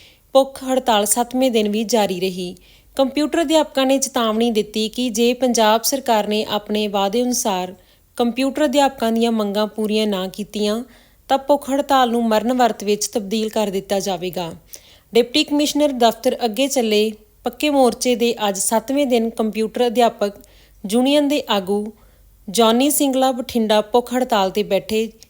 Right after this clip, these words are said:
ਜਦੋਂ ਕਿ ਸਾਥੀ ਕੰਪਿਊਟਰ ਅਧਿਆਪਕ ਧਰਨੇ 'ਤੇ ਵੀ ਡਟੇ ਰਹੇ।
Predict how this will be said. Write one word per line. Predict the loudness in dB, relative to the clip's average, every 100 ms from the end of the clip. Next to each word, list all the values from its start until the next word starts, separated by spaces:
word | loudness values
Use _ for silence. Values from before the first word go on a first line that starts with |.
| _ 0
ਜਦੋਂ | 2 2 0
ਕਿ | 0
ਸਾਥੀ | 0 0 -4 -4
ਕੰਪਿਊਟਰ | -2 -2 -2 -2 -2
ਅਧਿਆਪਕ | 2 2 2 -8 -2
ਧਰਨੇ | 0 2 -2
'ਤੇ | 0 -2
ਵੀ | -2
ਡਟੇ | -4 0 0
ਰਹੇ। | 0 -2 -6